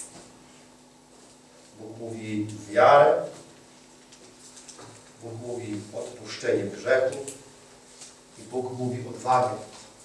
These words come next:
W tych sześciu aspektach tonu Boga porusza się głos Boga. Wszystko, co wychodzi poza te sześć aspektów, nie jest z Bożego Ducha.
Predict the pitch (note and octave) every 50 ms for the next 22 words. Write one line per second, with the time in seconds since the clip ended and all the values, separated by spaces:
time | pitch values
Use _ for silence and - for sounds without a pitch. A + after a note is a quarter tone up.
0 | - - - - - - - - - - - - - - - - - - - -
1 | - E3 E3+ - D#3+ - - - - - - - - - D#3+ D#3+ - - D3+ D#3
2 | D#3 - D#3+ D3+ D3+ D3+ D3 C#3+ D3 D3 D3 D#3 D3+ D3 - C3+ C#3 C#3 C#3+ C#3+
3 | D3+ D3 C#3+ C#3 C#3+ C#3+ - - D3 D#3 D3 C#3+ C#3+ C3+ C3 B2+ - - - -
4 | - E3 E3 E3 E3 D#3 D3+ D#3 D#3 D3 C#3+ D3+ D#3 D3+ D3 D3+ D3+ D3 D3 C#3+
5 | C#3 D3 D3 C#3+ D#3 D#3 D3+ - - - - C3+ C#3+ D3 D3 D3 D3 D3+ D3+ D3
6 | C3+ C#3 D3 D3+ D3+ D3+ D3 D3 D3+ - C#3 C#3 C#3 C#3 C3+ C#3 C3+ - C#3+ -
7 | - -